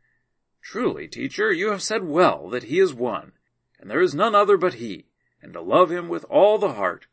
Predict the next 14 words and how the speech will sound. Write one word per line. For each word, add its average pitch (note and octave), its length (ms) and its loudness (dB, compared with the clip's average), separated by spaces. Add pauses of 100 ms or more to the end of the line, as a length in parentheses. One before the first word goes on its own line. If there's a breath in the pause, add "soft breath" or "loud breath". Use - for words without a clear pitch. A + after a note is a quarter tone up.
(120)
and - 80 -20
with - 120 -18
all D#3+ 280 4
the D#3 160 -4
understanding, G#2 760 -10
with F#2+ 120 -14
all G3 240 2
the G3+ 120 -2
soul, F2+ 420 -10
and G#2+ 100 -18
with G#2 140 -18
all F3 220 2
the F#3 100 -2
strength, F#2+ 480 -10